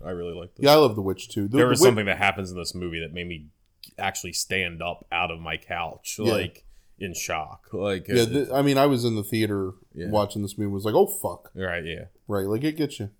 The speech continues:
Speaker 1: Yeah.
Speaker 2: I've never seen this Some Guy Who Kills People, nor have I seen Hostile.
Speaker 1: This
Speaker 2: Um,
Speaker 1: Suspiria remake?
Speaker 2: I have really mixed feelings about this, 'cause there's some really fantastic shit in this remake.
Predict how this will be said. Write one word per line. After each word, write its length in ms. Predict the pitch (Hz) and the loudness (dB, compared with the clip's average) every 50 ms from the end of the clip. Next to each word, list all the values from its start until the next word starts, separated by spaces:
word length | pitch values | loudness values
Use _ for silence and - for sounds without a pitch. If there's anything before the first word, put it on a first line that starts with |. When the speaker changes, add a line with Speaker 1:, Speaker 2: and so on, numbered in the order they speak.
| - - | -20 -16
Speaker 1:
Yeah. 180 | - 82 85 87 - _ _ _ _ _ _ _ _ _ - | -14 -14 -14 -14 -18 _ _ _ _ _ _ _ _ _ -4
Speaker 2:
I've 160 | - 110 120 120 | 0 2 2 2
never 160 | 123 107 107 | 2 0 0
seen 240 | 104 - 113 104 104 | -2 -2 -2 -2 -2
this 160 | 104 101 - | -2 -2 -2
Some 140 | 110 101 101 | -4 -2 0
Guy 120 | 104 98 98 | 0 0 0
Who 80 | 98 98 | -2 -2
Kills 260 | - 107 98 95 - | -4 -4 -4 -4 -6
People, 420 | - - 104 101 - 101 98 98 | -8 -8 -8 -8 -8 -8 -8 -6
nor 180 | 98 101 101 101 | -4 -2 -2 0
have 100 | 98 98 | 0 -2
I 60 | 95 | -4
seen 200 | 92 - 107 95 | -4 -4 -6 -6
Hostile. 640 | 95 107 - 113 - - 107 98 98 98 98 101 _ _ _ _ _ _ _ _ _ _ | -6 -6 -6 -8 -6 -6 -6 -4 -4 -6 -8 -10 _ _ _ _ _ _ _ _ _ _
Speaker 1:
This 220 | - 101 98 - - | -6 -4 -4 0 4
Speaker 2:
Um, 300 | 127 131 131 127 123 117 | 6 6 8 6 6 4
Speaker 1:
Suspiria 420 | 120 117 113 110 104 107 110 120 123 | 2 0 0 0 0 2 2 2 0
remake? 460 | 131 135 139 143 151 151 147 - - _ - - - - - - - | 0 -2 -4 -4 -4 -6 -6 -10 -16 _ -12 -8 -8 -8 -8 -2 2
Speaker 2:
I 260 | 139 156 208 220 - - - _ - | 4 4 6 4 2 -2 -12 _ -4
have 200 | - 165 156 143 | -2 0 2 4
really 220 | 156 202 226 214 | 4 4 4 4
mixed 260 | 190 151 131 - - - | 2 0 0 -2 -2 -2
feelings 320 | 113 107 107 107 104 101 | 0 0 2 0 -2 -2
about 220 | 101 95 90 85 | -2 -4 -4 -4
this, 160 | - - - - | -6 -8 -6 -2
'cause 180 | - 120 117 | -2 0 2
there's 220 | 147 180 233 - - | 2 2 2 2 0
some 240 | 139 113 107 104 | 0 0 0 0
really 220 | 104 113 117 117 120 | 0 0 2 0 0
fantastic 640 | 120 - 107 101 98 - 107 101 101 - - 101 - | 0 -2 -2 -2 -2 -2 -2 -2 -2 -4 -8 -10 -10
shit 240 | - - 208 202 - | -6 -6 -4 -4 -4
in 100 | 120 120 | -4 -4
this 180 | 123 123 - - | -4 -4 -4 -4
remake. 400 | 135 135 135 139 139 139 139 | -4 -4 -4 -4 -6 -8 -10